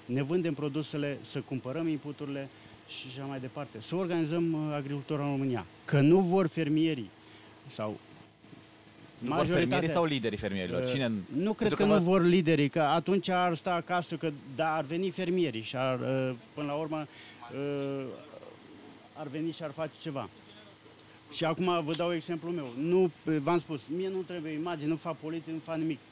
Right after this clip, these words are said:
Speaker 1: Vreau atât să facem ceva din agricultura în România. Eu nu fac, celălalt nu face, cine va face? Cum spuneam, străinii nu vor veni niciodată să facă ceva în România.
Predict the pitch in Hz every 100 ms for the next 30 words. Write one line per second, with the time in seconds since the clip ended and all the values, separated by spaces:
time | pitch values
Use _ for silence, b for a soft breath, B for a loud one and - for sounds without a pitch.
0 | 117 135 165 - 147 - 175 - - -
1 | - 143 160 165 156 135 156 143 143 143
2 | 127 131 123 143 131 131 127 104 - B
3 | B 139 185 190 175 175 143 170 165 165
4 | 143 165 165 151 180 170 175 180 165 -
5 | - 147 - 156 156 131 170 196 190 185
6 | 165 151 151 151 139 139 123 110 - -
7 | - - - - - 127 - 127 - 127
8 | 120 113 - - 123 120 117 117 113